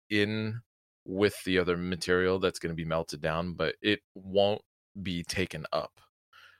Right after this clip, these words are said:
um, w-, with the steel, because at that point,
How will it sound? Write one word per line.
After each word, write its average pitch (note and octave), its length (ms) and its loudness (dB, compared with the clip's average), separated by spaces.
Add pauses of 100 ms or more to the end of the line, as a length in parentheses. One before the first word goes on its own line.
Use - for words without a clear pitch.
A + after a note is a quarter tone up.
(120)
um, D#2 520 -4 (300)
w-, - 180 -14 (380)
with F2+ 460 -4 (320)
the F2 160 -4
steel, C#3+ 340 4
because E2+ 320 -2
at E2+ 120 0
that C#3 180 6
point, E2 320 -2